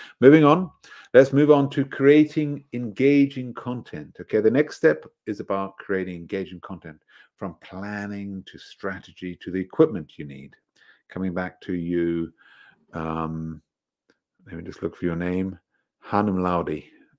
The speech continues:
Uh, so we will be covering that a little bit. All right, so what do you think makes engaging YouTube content? Ask yourselves this, you know. It really helps if you think through this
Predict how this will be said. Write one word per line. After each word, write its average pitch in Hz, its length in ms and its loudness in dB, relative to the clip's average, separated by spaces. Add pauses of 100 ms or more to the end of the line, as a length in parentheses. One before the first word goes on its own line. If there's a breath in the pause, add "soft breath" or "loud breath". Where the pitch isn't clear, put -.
(120)
Uh, 78 180 -12
so - 160 -14
we 90 120 0
will 95 180 2
be 92 120 -6
covering 87 300 -4
that 82 120 -8
a 82 60 -4
little 80 200 -6
bit. - 200 -18 (140)
All 123 100 10
right, 92 200 6
so 104 360 6 (960 soft breath)
what 170 300 4
do - 80 -8
you 143 140 0
think 120 260 -4
makes 101 320 -6
engaging 85 560 -6
YouTube 82 380 -14
content? 76 420 -16 (180)
Ask 143 380 -10
yourselves 123 880 -2
this, - 400 -12
you - 140 -18
know. 113 220 -18 (1900)
It 123 160 2
really 123 320 4
helps 113 400 -4
if 95 160 -12
you 98 160 -2 (120)
think 127 280 -4
through 95 220 0
this 87 220 -6